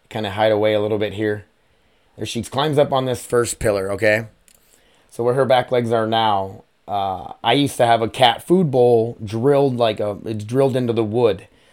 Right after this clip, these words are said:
so the cats couldn't knock it down. When they get hungry, they knock them fucking things off, right? And she would jump up there and eat cat food all the time. So I had to move it, uh, up to this, uh, if you guys can see my mouse here, this second pillar here, right?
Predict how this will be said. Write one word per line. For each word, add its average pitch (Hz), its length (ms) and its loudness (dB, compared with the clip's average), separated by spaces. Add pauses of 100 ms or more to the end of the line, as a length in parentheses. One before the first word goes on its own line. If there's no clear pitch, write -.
so - 160 -10
the 104 80 0
cats 110 320 0
couldn't 98 220 -6
knock 101 240 -4
it 90 100 -6
down. 95 280 -2
When 104 100 -4
they 117 80 2
get 120 80 -2
hungry, 113 320 -2
they 98 60 -4
knock 104 260 -4
them 104 140 -10
fucking 95 280 -6
things 95 200 -8
off, 92 320 -4
right? 98 260 -4 (1400)
And 95 640 -6 (580)
she - 180 -2
would 143 140 2
jump 131 160 2
up 123 120 2
there 117 120 0
and 117 80 -4
eat 113 120 -8
cat 107 280 0
food 104 100 -8
all 101 100 2
the 101 120 -2
time. 95 220 -6
So 120 120 -4
I 117 60 4
had 147 80 2
to 160 60 2
move 202 280 4
it, - 280 -6 (120)
uh, 104 320 2
up - 280 -4
to 135 100 -2
this, 113 480 -2 (540)
uh, 92 340 -6
if 107 60 -6
you 104 120 -2
guys 104 180 -4
can - 100 -14
see 110 200 -10
my 98 140 -10
mouse 98 360 -12
here, 98 120 -12
this 98 160 -10
second 123 400 -6
pillar 107 320 2
here, 101 260 -2
right? 98 320 -2